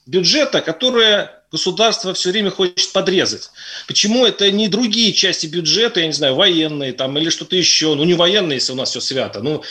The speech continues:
есть много чего. Мы вот Белоруссии пятьсот миллионов,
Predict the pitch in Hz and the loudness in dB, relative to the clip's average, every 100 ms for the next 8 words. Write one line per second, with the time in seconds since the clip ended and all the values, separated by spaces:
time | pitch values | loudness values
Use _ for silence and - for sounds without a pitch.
0 | - - 175 156 202 175 165 175 190 160 | -6 0 2 2 2 2 0 2 2 2
1 | 139 160 185 185 156 135 147 - 151 143 | 2 2 2 2 0 -2 -6 -4 -4 0
2 | 147 160 147 127 | 2 2 2 0